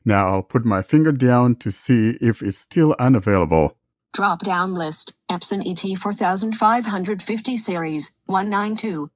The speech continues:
Speaker 2: one six eight.
Speaker 1: So there is my printer. And then to the right of that, just below that is the print button.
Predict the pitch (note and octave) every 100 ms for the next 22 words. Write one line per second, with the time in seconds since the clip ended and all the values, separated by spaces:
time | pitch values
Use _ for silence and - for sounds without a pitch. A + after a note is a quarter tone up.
0 | - F#3+ G3+ - G3 - G3+ A3+ C3+ A#2+
1 | B2+ D#3+ F#3 - F#3 - F3+ E3+ - A2+
2 | F#2+ F2+ F#2+ _ - - _ A#2 A2 C3
3 | D#3+ E3 G3 G3+ F#3 F#3 F#3+ B2 G2+ A2+
4 | G2+ F#2+ G#2 _ _ _ _ _ - G#2+
5 | C#3 D#3 - C3 A2+ A2+ G#2 G2+ G2 F#2+
6 | _ - B2+ G#2+ G#2+ - B2 A#2+ - F2+
7 | F#2 G2+ - A#2 A#2 E2+ D2+